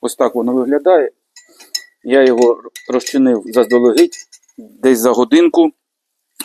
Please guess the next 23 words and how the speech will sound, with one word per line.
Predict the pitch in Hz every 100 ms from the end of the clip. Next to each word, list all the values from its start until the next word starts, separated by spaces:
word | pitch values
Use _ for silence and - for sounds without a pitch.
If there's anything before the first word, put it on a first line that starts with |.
| - - - - - -
тому | - 135
що | 143 143 123 113 - - -
мі-, | 120 120 -
е, | 120 113 110 110 110
мідний | 131 120
купорос | 123 123 139 160 156 - _ - - - _
не | 131 135
дуже | 131 117
добре | 113 117 110 110
розчиняється. | 107 - 143 165 180 160 - 170 - _ _ _ _ _ _ - - - - _ _ _ _
Ось | 117 107
він | 123
в | -
таких | 131 127 -
пакетиках | 117 - 160 160 147 -
приблизно | 139 120 135 127
продається. | 120 120 127 127 120 - 117 _ _ _ _ _ _ _ _ _ _ _ _
Е, | - 110 110 110 - - - - - -
моя | 139 143
порада: | 135 135 127 110 104
перед | 147 147 123
тим, | - 127 104
як | 104 120 104 -